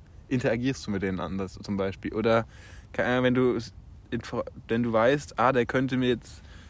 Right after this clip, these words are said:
irgendeine Positionsdings bringen, schleimt sich dann so ein bisschen ein oder bist du dann, bleibst du normal oder bist du gleich komplett auf,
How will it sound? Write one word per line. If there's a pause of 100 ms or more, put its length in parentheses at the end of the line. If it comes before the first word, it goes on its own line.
(120)
irgendeine
Positionsdings
bringen, (540)
schleimt
sich
dann
so
ein
bisschen
ein
oder
bist
du
dann, (1400)
bleibst
du
normal
oder
bist
du
gleich
komplett
auf,